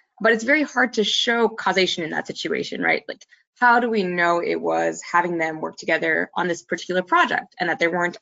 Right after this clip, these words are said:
other factors in the environment or other factors in the conflict dynamic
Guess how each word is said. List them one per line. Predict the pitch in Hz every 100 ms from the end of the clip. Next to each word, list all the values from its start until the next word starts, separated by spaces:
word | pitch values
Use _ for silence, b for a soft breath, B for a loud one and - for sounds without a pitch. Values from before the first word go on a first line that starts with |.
| -
other | 190 185
factors | 175 190 - 170
in | 165
the | 165
environment | 156 160 156 160 156 - - B B
or | - -
other | 185
factors | 175 165 170 - 170 165
in | 160
the |
conflict | 165 220 220 196
dynamic | 185 170 165 165 170 -